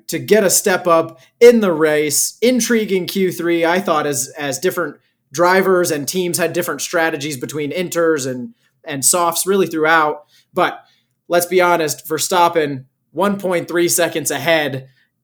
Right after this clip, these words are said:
of second place, which was Hulkenberg. So, I mean, it was never even close at the front of the grid. But Hulkenberg shocking the field, only to have it be undone, unfortunately, taking a three-place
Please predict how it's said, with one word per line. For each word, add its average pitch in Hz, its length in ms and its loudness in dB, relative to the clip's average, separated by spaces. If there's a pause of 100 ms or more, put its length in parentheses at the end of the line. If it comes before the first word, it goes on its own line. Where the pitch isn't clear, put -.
(220)
of 160 280 -4
second 202 440 2
place, 175 360 2
which 156 200 -6
was 151 180 -4
Hulkenberg. 139 800 0
So, 143 340 -2
I - 60 -10
mean, 139 160 -8
it 151 60 -4
was 151 120 -6
never 185 320 0
even 147 240 0
close 160 340 -2
at 135 80 -8
the 135 80 -8
front 151 240 -6
of 139 40 -6
the 131 80 -6
grid. 143 420 -2 (300)
But - 200 -10 (180)
Hulkenberg 170 680 2
shocking 214 560 0
the 170 100 -4
field, 170 640 2 (380)
only 233 340 4
to 196 80 2
have 185 180 2
it 175 140 0
be 170 240 2
undone, 165 600 0
unfortunately, 160 840 -4
taking 165 380 -2
a 147 40 -8
three-place 160 720 -4